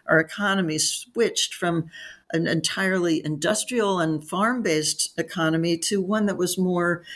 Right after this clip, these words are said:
focused on finance. Um, so the needs for office workers were just exploding. Um, but as women came pouring into that workforce, uh, some women were coming from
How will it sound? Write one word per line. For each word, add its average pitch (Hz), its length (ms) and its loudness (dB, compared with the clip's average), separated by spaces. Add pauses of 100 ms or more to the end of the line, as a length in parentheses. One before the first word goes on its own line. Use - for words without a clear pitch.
(200)
focused 226 560 0
on 160 340 0
finance. 165 720 0 (300)
Um, 165 480 -2
so 196 240 0
the 185 100 0
needs 220 560 2 (240)
for 170 400 0
office 208 320 0
workers 160 300 0
were 151 80 -14
just - 360 0
exploding. 165 720 -2 (460)
Um, 208 340 0
but 220 240 -2
as 254 460 0 (200)
women 240 360 2
came 196 260 -2
pouring 233 400 0
into 190 220 -4
that 147 260 -2
workforce, 147 720 0 (460)
uh, 196 340 0
some 254 340 0
women 240 280 0
were 190 100 2
coming 202 380 0
from 175 420 0